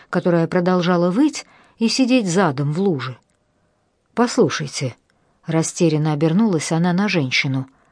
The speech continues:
«А ведь он не дышит. Мне кажется». Потом то же самое показалось и женщине.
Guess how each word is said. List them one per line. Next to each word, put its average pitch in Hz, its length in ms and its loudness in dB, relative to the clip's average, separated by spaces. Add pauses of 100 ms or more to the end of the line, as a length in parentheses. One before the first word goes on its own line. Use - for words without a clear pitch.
(760)
«А 143 220 0
ведь 147 280 -2
он 190 180 4
не 226 120 2
дышит. 254 640 0 (640)
Мне 147 380 0
кажется». 175 680 0 (1000)
Потом 247 360 2
то 240 280 2
же 214 140 0
самое 214 460 2
показалось 214 680 0
и 269 60 2
женщине. 135 600 -2